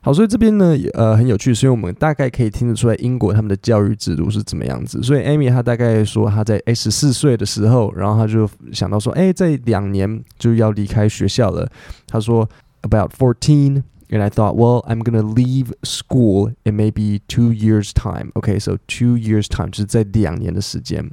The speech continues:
那所以这时候她就决定什么？她说，"I decided I want to go to catering college. So I left school at sixteen." I went to catering college for three years. OK，所以英国他们是这样分：小学是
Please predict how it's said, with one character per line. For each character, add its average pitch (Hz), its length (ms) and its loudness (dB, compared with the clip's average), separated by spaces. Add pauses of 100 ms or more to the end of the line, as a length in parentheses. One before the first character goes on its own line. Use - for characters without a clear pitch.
那 127 160 0
所 147 100 0
以 143 40 4
这 147 100 2
时 160 80 6
候 151 60 6
她 143 100 2
就 135 100 -4
决 110 160 0
定 104 140 -2
什 - 100 -10
么？ - 80 -8
她 101 140 -2
说， 113 180 -2 (320)
"I 117 160 -2
decided 120 640 2
I 107 140 0
want 101 460 0 (120)
to 110 140 -2
go 104 240 2
to - 160 -8 (120)
catering 143 540 2
college. - 600 -8 (420)
So - 100 -2
I 92 60 2
left 98 240 -2 (240)
school - 420 0
at 95 120 -4
sixteen." 170 640 0 (720)
I - 120 -2
went 104 220 0
to 107 100 -6
catering 135 440 4
college 110 500 2 (200)
for - 100 -2
three 113 460 0
years. - 440 -6 (360)
OK， 123 260 0 (480)
所 185 140 2
以 151 60 4
英 202 120 0
国 175 120 4
他 160 80 2
们 139 100 -2
是 127 60 -6
这 127 100 -2
样 107 100 -2
分： 101 240 -2
小 101 280 -2
学 107 160 2
是 123 160 0